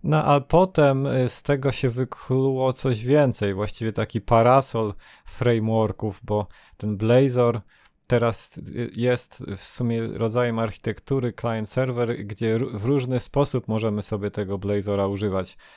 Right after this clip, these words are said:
Cały czas jest ta sama idea, czyli C Sharp wszędzie i sobie to możemy potem uruchamiać, no, w kliencie,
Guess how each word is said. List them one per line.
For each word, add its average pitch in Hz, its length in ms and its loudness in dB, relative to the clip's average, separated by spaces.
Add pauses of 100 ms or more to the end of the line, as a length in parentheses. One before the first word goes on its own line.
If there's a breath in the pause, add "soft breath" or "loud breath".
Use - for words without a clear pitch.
(100)
Cały 127 300 2
czas 127 260 0
jest 120 160 -4
ta 113 80 -2
sama 113 340 0
idea, 113 500 0
czyli 110 500 -2
C 131 220 -4
Sharp 123 320 -2
wszędzie 127 560 -2 (380 soft breath)
i 120 120 -4
sobie 110 300 -2
to 113 140 -2
możemy 113 320 -2
potem 110 340 -2
uruchamiać, 110 840 -2
no, 107 440 -4
w - 100 -16
kliencie, 113 800 -2